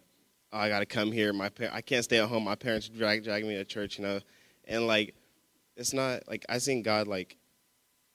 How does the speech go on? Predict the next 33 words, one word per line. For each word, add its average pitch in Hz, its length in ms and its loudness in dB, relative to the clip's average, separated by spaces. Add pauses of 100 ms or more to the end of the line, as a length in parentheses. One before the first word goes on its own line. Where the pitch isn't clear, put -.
(360)
through, 127 180 2
like, 110 240 4 (160)
all 113 120 4
the 113 60 6
teachings, 110 500 0
through, 113 140 2
like, 98 300 0 (560)
uh, 95 240 -2 (120)
church 113 420 0
and 110 100 -4
then, 107 100 -4
like, 98 180 -4
youth 107 200 -4
group. 110 120 -6
It's 107 100 -10
also, 110 260 -4
like, 101 220 -2 (680)
God, 113 400 0
and 104 260 -4 (340)
it 135 180 6
does, 143 160 4
it - 100 -16
doesn't 143 220 2
stop 117 320 2
on 104 160 -2
Sunday. 101 380 -2
Like, 95 200 -4
you 123 100 -4
don't 123 140 0
just, 113 260 0
it's 120 120 -4
not 110 180 2
Sunday, 110 520 4